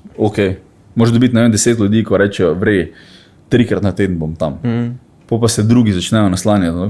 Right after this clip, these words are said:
Speaker 1: "A, mogoče pa ni tako slabo, grem probat, ne." Ker veš, to je tako ono, nekdo, ko ima pisarno ali pa dela od doma, zakaj bi šel tja, ne?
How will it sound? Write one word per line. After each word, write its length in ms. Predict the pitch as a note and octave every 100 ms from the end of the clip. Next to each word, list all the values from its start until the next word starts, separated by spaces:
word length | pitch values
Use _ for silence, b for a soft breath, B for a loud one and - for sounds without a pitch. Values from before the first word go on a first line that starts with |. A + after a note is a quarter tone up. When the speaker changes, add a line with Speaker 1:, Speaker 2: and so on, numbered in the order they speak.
| D3
Speaker 1:
"A, 100 | D#3+
mogoče 240 | D3+ D3
pa 80 | D3
ni 60 | C3+
tako 140 | B2
slabo, 180 | C3 G#2
grem 160 | A2+
probat, 300 | A#2 A#2 D#2
ne." 120 | D#2+ F#2 B B B B B
Ker 140 | A#2
veš, 140 | B2 -
to 60 | C3+
je 140 | C3
tako 180 | C3 C3+
ono, 340 | C3 F#2+ D#2 E2 - _ _ _ - -
nekdo, 280 | G2+ A#2 D3+ D3+ C#3+ C#3 A#2+ F#2+ - - -
ko 160 | - G2+
ima 140 | G2
pisarno 540 | F#2 G2 A2 A#2+ B2 A2
ali 100 | E2+
pa 80 | F#2+
dela 180 | A#2
od 80 | G#2
doma, 220 | B2 A#2+
zakaj 280 | F#2+ F#2+ C#3
bi 160 | G2 E2
šel 160 | E2+
tja, 240 | D#2+ E2
ne? 100 | D#2+